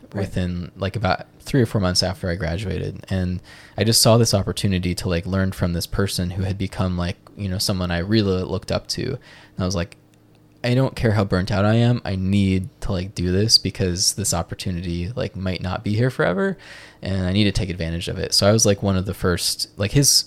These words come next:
Speaker 2: Ashthorpe's class on that platform was, like, one of their first classes, and I signed up for it, like, the very first session when it started.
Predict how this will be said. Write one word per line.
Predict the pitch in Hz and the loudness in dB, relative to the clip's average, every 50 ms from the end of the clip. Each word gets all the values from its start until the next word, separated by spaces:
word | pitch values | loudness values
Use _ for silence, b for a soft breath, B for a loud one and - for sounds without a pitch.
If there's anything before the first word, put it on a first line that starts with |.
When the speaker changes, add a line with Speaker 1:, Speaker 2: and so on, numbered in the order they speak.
| - - | -2 0
Speaker 2:
Ashthorpe's | - 113 120 - - - 113 101 - - | 2 2 2 2 2 2 2 2 2 0
class | - - 92 82 82 82 - 90 | 0 0 0 0 2 2 0 2
on | 87 | 2
that | 85 85 - | 0 -2 -2
platform | - - 82 - - - 101 95 | -2 -4 -4 -2 -2 0 0 0
was, | 92 95 | 0 -2
like, | - - - | -4 -4 -4
one | 95 90 87 | -2 -2 0
of | 85 | 0
their | 85 85 | 0 -2
first | - - 92 98 - - | -2 -2 -4 -4 -4 -6
classes, | - - 92 90 - - 87 82 82 85 - - B B B B B B B B B B - | -6 -4 -4 -2 -2 -4 -4 -2 0 0 0 0 B B B B B B B B B B -6
and | - 101 90 87 85 85 82 85 87 - - | -2 -2 0 0 0 0 -2 -2 -4 -6 -4
I | - 92 | -2 0
signed | 98 - - 95 90 | 2 2 2 2 2
up | 90 - | 0 -2
for | - - 101 90 | -2 0 0 0
it, | - - | 0 0
like, | 85 90 - | -2 -4 -4
the | - | -4
very | 95 101 90 87 | -2 0 0 0
first | 101 - - 95 92 - | 0 -2 -4 -4 -2 -2
session | - 92 82 - - - 85 85 | -2 -2 -2 0 -2 -2 -2 -2
when | 85 85 | -2 -2
it | - | -2
started. | - - 85 85 82 85 82 85 | -2 0 0 0 2 0 -2 -2